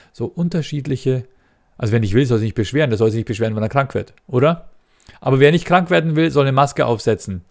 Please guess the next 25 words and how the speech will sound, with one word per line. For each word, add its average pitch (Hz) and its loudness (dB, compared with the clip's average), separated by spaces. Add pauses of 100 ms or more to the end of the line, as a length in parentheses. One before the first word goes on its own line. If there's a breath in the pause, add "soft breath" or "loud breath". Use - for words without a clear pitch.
(300 soft breath)
Und 127 -4
er 131 2
kann 143 2
vor 135 2
allem 139 0
nachher 143 2
nicht 143 -4
das - -12
Kino 170 0
verklagen 110 0
oder 104 -2
sowas. 104 -4
Ich 107 -10
glaub, 135 0
da 139 -2
gibt's 135 -6
auch 131 -2
noch 131 -2
irgendwie 127 -4
so 107 -6
Haftungsprobleme, 127 -4
ich 120 -8
hab - -10
keine 120 -4
Ahnung. 113 -6